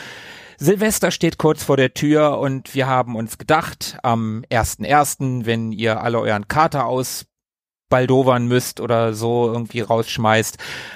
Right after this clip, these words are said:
dann ist doch ein perfekter Moment, um eine Folge Ewig Gestern zu hören. Also nehmen wir heute für euch einen launigen Plausch auf. Das Ganze wird auch ein bisschen, ja, launig und plauschig werden, sag ich mal. Plüschig vielleicht sogar. Gemütlich.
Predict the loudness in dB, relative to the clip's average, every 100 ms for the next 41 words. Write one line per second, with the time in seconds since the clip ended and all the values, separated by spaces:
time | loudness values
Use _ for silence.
0 | -10 -4 0 2 2 0 -4 -6 -4 0
1 | 0 2 2 4 4 2 2 -2 -2 0
2 | -2 -4 -6 -6 0 0 2 0 0 -4
3 | -4 -8 -12 _ _ _ _ _ _ _
4 | _ _ 0 2 2 0 0 0 -2 0
5 | -2 0 -2 0 0 -4 -4 0 2 2
6 | 0 0 0 -2 -4 -2 -2 -4 -2 -2
7 | -2 -2 -2 -2 -6 -4 -4 -2 0 0
8 | -4 -4 -4 -4 -4 2 4 6 2 -2
9 | -2 -2 -2 _ -2 4 4 4 2 -2
10 | 2 2 2 -2 -8 0 0 0 -8 -6
11 | -8 -2 0 2 0 -4 0 0 0 -4
12 | -4 -6 _ -20 -20 -20 _ 4 4 4
13 | -2 -8 -16